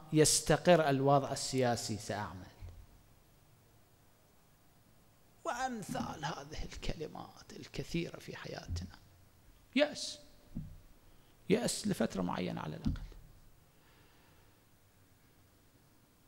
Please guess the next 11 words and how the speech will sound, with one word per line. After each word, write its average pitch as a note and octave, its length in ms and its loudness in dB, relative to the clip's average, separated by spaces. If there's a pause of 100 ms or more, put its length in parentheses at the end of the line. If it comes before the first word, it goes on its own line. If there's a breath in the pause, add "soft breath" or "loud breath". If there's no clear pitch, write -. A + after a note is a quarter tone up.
(1500 loud breath)
أولا، G#3+ 320 6
من G#3 220 2
قال F3 320 2
لك D3 180 -2
أنك D3 280 -2
ستبقى - 540 -4
حيا A#1+ 420 -4 (1600)
حتى C3+ 220 -2
تعمل؟ A#2+ 400 -4 (1500)
بواجبك، A#2+ 640 0
تعمل A2 400 -4